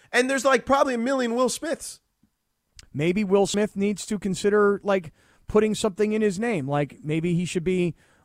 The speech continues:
Speaker 2: William A. Smith.
Speaker 1: Or
Speaker 2: Like
Speaker 1: William
Speaker 2: Stephen
Speaker 1: C.
Speaker 2: A.
Speaker 1: Smith, 'cause he's a catcher.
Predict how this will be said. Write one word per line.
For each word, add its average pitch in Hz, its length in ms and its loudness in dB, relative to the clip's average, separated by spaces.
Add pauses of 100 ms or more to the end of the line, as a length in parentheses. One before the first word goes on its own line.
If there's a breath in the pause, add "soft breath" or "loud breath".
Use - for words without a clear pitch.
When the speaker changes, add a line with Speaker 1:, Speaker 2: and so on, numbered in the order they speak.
Speaker 2:
William 202 460 2
A. 214 180 -2
Smith. - 540 -6 (200)
Speaker 1:
Or 151 120 0
Speaker 2:
Like 147 120 -2
Speaker 1:
William 175 280 2
Speaker 2:
Stephen 214 160 2
Speaker 1:
C. 214 60 2
Speaker 2:
A. - 20 0
Speaker 1:
Smith, 131 360 -2
'cause 123 120 -4
he's 110 80 -10
a 123 80 -4
catcher. 170 400 -4